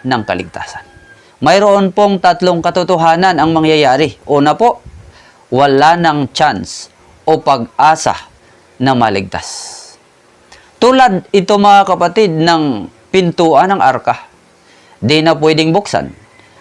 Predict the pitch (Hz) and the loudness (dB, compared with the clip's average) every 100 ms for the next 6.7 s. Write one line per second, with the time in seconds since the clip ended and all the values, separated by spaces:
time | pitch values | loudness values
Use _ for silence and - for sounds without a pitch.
0 | _ - 156 151 147 143 147 127 135 185 | _ 0 2 2 0 0 0 2 4 4
1 | 156 160 156 151 156 160 151 147 165 233 | 2 2 0 -2 -2 0 2 2 2 -2
2 | - - 147 160 147 - _ 143 156 165 | -6 -4 2 2 2 -2 _ -2 0 2
3 | 160 185 185 156 160 147 156 170 - _ | 0 0 2 2 0 0 0 -2 -2 _
4 | _ 139 160 156 139 160 160 113 147 156 | _ -2 0 0 0 2 2 2 0 0
5 | 156 160 156 135 131 147 120 123 139 131 | 0 0 0 0 0 0 0 0 0 0
6 | 127 117 127 98 - - - | -2 -2 -2 -4 -6 -14 -18